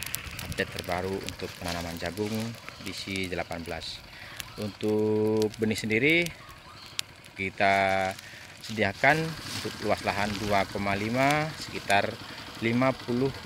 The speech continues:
kilogram lebih. Oke. Oke Sobat Tani, mungkin cukup sekian pembahasan video kali ini tentang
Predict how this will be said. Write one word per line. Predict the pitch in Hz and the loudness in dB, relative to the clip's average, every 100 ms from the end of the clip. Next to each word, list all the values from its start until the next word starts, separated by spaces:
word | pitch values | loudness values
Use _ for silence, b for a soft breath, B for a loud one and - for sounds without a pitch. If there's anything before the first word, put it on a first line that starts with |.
| - - - - | -12 -14 -10 -2
kilogram | 104 90 107 98 | 0 2 2 2
lebih. | 90 92 - - - - - | -2 -6 -6 -10 -12 -12 0
Oke. | 110 151 - - - - - - - - - - | 2 2 -2 -14 -14 -14 -6 -6 -6 -10 -12 -6
Oke | 113 151 | 4 6
Sobat | 156 151 | 8 6
Tani, | 151 190 | 6 6
mungkin | 156 120 127 | 4 2 2
cukup | 123 - | 0 -6
sekian | - 120 - | 2 2 4
pembahasan | 107 95 - 107 | 0 0 2 2
video | 104 101 | 2 0
kali | 95 101 | 0 0
ini | 120 131 | 0 -2
tentang | 95 92 92 92 95 95 | -4 -2 4 6 6 4